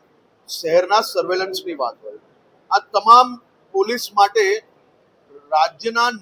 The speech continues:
નાગરિકોની સુરક્ષા માટેના શસ્ત્રો છે અને એ શસ્ત્રોનું આજે પૂજન કરવામાં અહીંયા આવ્યું. આ સૌ દંગાઈઓ ઉપર આજે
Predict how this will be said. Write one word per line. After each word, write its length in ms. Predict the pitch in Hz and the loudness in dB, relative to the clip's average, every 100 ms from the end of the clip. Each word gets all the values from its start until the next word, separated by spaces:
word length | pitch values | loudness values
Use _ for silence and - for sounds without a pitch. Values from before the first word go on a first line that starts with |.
| 175 | -2
નાગરિકોની 720 | 170 170 202 - 226 233 233 | -2 -2 -12 -14 -14 -14 -14
સુરક્ષા 580 | - 185 208 - 233 226 | -14 -10 -10 -8 -2 -2
માટેના 440 | 196 185 190 214 | 0 -4 -6 -8
શસ્ત્રો 500 | 220 190 190 - 226 208 | -6 -10 -10 -4 2 2
છે 120 | - _ _ _ _ _ _ - | 0 _ _ _ _ _ _ -20
અને 140 | 170 196 | -8 0
એ 100 | 247 | 0
શસ્ત્રોનું 580 | - 202 - 196 196 190 | 0 -4 -12 -10 -6 -4
આજે 180 | 160 208 | -2 -4
પૂજન 340 | - 156 170 175 | -6 -10 -12 -12
કરવામાં 420 | 156 151 151 180 | -10 -8 -6 -6
અહીંયા 260 | 143 170 180 | -6 -4 -4
આવ્યું. 300 | - _ _ _ _ _ _ _ _ _ _ _ _ _ _ - - _ | -4 _ _ _ _ _ _ _ _ _ _ _ _ _ _ -20 -20 _
આ 140 | - 190 | -2 -2
સૌ 320 | - 226 226 247 247 - _ _ _ _ _ _ _ _ _ _ _ _ 180 | 0 2 2 2 -4 -16 _ _ _ _ _ _ _ _ _ _ _ _ -6
દંગાઈઓ 540 | 185 190 196 214 233 226 | -4 4 6 8 10 10
ઉપર 340 | 214 226 185 - - _ _ _ _ _ _ _ _ _ 807 784 784 _ _ _ _ _ _ _ _ _ _ _ _ _ | 8 4 2 0 -10 _ _ _ _ _ _ _ _ _ _ -20 _ _ _ _ _ _ _ _ _ _ _ _ _ _
આજે 360 | 170 185 226 | 4 4 4